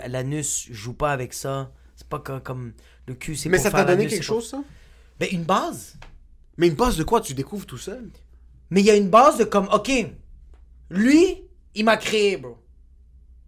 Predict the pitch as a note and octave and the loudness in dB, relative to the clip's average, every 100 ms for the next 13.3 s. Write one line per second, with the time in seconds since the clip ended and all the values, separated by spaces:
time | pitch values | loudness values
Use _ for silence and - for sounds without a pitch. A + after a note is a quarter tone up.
0 | - - C4+ D4 C#4 C4 C#4 C4+ F#3+ A3+ | -20 0 2 4 4 0 0 2 4 4
1 | A#3 A#3+ B3 G#3+ A3 G#3+ G3+ F#3+ E3 D3 | 4 2 -2 -2 -2 -4 -2 -2 -4 -10
2 | - - - F4 G4 G4+ A4 F#4+ - F#4 | -14 -20 -2 2 6 6 6 2 2 0
3 | F4+ E4+ F4 E4 C4 B3+ A#3 A3+ F3 C#3+ | 6 6 6 4 2 4 4 2 0 -12
4 | - _ - E3+ - D#3+ - - - - | -14 _ -18 -14 -10 -10 -12 -20 -20 -4
5 | A3+ A3 - B3+ A#3+ D#4 C#4 - - _ | -2 2 2 2 2 0 -2 -4 -14 _
6 | G3+ D4+ C#4+ C4 B3 G3+ F#3+ G3 D#3 - | 0 2 4 2 2 0 0 0 -2 -8
7 | F#3 F3 G3+ G3+ - A#3 B3 - F3+ E3 | -6 -2 -2 -4 -2 -2 -2 -4 -2 -2
8 | D#3 C#3+ E3 C#3 _ _ D#3 D#3 G3 C4 | -4 -8 -10 -14 _ _ -6 -2 4 4
9 | C4 A#3 F#3 F#3 F#3+ G3+ A3 G3+ F3 F#3 | 4 2 0 -4 -2 0 0 0 0 0
10 | F#3+ D3 D3 C3+ - - - D#3 D3 A3+ | 0 -2 -10 -14 -20 -20 -16 -12 -6 2
11 | A3+ G3+ E3+ D#3 - - - - - _ | 4 4 0 -4 -8 -18 -20 -20 -20 _
12 | - G3 A3 F#3+ G#3 C4 F#3 F3+ E3+ E3 | -6 0 2 2 0 -2 2 4 4 4
13 | D#3+ D#3+ | 4 2